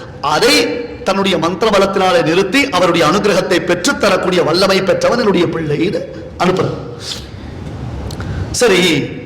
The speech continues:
அப்படின்னு உடனே இந்த கதையை சூத பௌராணிகர் சொல்லிட்டு இருக்காரோ இல்லையோ நைமிஷாரண்யத்துல, யாருக்கு? சௌனகாரி மகரிஷிகளுக்கு சொல்றாரோ இல்லையோ, அப்ப சொன்னார், "இத்தோட ஜனமேஜயனுடைய யாகம் ஆரம்பிக்கல அப்படின்னா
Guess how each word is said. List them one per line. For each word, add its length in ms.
அப்படின்னு 180
உடனே 340
இந்த 240
கதையை 380
சூத 300
பௌராணிகர் 440
சொல்லிட்டு 320
இருக்காரோ 260
இல்லையோ 260
நைமிஷாரண்யத்துல, 720
யாருக்கு? 760
சௌனகாரி 520
மகரிஷிகளுக்கு 560
சொல்றாரோ 300
இல்லையோ, 340
அப்ப 240
சொன்னார், 720
"இத்தோட 680
ஜனமேஜயனுடைய 760
யாகம் 360
ஆரம்பிக்கல 640
அப்படின்னா 460